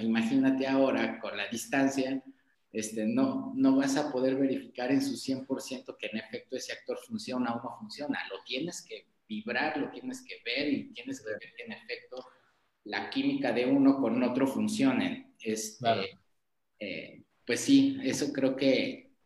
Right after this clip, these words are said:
Speaker 1: que, que, que todavía tiene que suceder, ¿no? La, la, la presencia, la,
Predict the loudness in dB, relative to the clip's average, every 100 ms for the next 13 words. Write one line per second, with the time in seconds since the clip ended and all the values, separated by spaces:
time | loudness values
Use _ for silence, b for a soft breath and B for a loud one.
0 | _ -8 -8 -6 -4 -2 -4 -6 B B
1 | B -6 -2 2 4 6 8 6 4 0
2 | 2 0 0 -4 -6 -6 -2 -2 -2 -8
3 | -14 -6 -4 -4 -4 -6 -6 -10 -10 -12
4 | -12 -12 -6 -2 -2 4 4 4 4 0
5 | -2 -10 -16 -20 -20